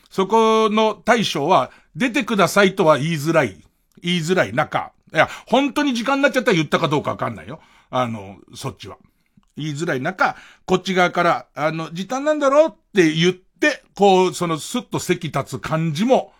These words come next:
かっこいいし。あと、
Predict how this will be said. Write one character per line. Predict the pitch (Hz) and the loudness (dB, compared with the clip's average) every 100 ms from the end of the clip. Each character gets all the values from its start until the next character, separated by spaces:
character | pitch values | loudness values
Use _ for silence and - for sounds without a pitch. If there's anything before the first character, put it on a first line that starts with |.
| _ _ _ _ _ 123 | _ _ _ _ _ -12
か | - 120 | -6 -6
っ | - | -4
こ | 139 | -6
い | 117 | -6
い | |
し。 | 101 104 82 _ _ _ _ _ _ _ _ _ _ - | -10 -16 -20 _ _ _ _ _ _ _ _ _ _ -12
あ | 147 | -10
と、 | 135 | -12